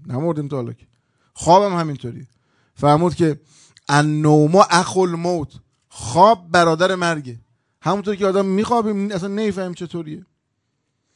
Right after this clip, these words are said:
حالا به قول گفتنی مرگ دیگه قوی ترشه.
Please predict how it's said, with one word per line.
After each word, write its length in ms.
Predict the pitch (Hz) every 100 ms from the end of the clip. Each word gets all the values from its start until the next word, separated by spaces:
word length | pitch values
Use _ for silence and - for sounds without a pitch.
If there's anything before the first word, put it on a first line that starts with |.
| _ _
حالا 260 | 156 185 190
به 160 | 170
قول 140 | 175 190
گفتنی 320 | 175 175 185
مرگ 400 | 185 185 196 170
دیگه 200 | 196 -
قوی 280 | 170 156 151
ترشه. 540 | 190 185 143 131 110